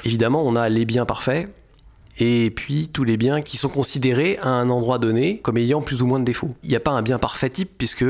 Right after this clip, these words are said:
en fonction de, est-ce que c'est un appartement familial, est-ce que c'est un appartement pour des jeunes, euh, primo-accédants,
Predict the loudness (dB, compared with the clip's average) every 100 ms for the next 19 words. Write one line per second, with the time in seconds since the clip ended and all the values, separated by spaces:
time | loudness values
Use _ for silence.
0 | 0 -4 -6 -4 -2 -2 0 0 2 0
1 | -2 -6 -6 -2 -2 -2 -4 -6 -4 0
2 | 2 2 -2 -4 -6 -4 -4 -4 -4 -2
3 | -2 -4 -4 -4 -2 0 0 0 -2 -4
4 | -4 -4 -2 -2 0 0 0